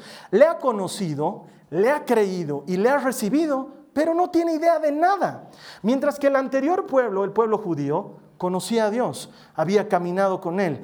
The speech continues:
había recibido de Él sus estatutos, habían participado en sus festividades y en sus celebraciones, sabían cómo servirle y cómo honrarle, sabían cómo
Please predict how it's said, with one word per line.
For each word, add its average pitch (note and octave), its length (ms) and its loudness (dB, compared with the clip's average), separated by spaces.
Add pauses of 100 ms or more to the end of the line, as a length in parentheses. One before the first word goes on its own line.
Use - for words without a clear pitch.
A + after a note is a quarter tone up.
(160)
había G3+ 300 2
recibido F3+ 500 -4
de E3 120 -4
Él D#3 60 -6
sus D3 140 -14
estatutos, D3 680 -8 (260)
habían G#3+ 280 2
participado G#3+ 720 0
en F#3 60 -6
sus F#3 160 -8
festividades E3+ 800 -2
y F3+ 40 -6
en E3+ 60 -4
sus D#3 160 -10
celebraciones, E3 720 -4
sabían G#3 520 0
cómo A3 520 0 (160)
servirle B3+ 680 0
y - 60 -4
cómo A3+ 320 2
honrarle, G3 420 2
sabían G#3 480 0
cómo G#3+ 440 0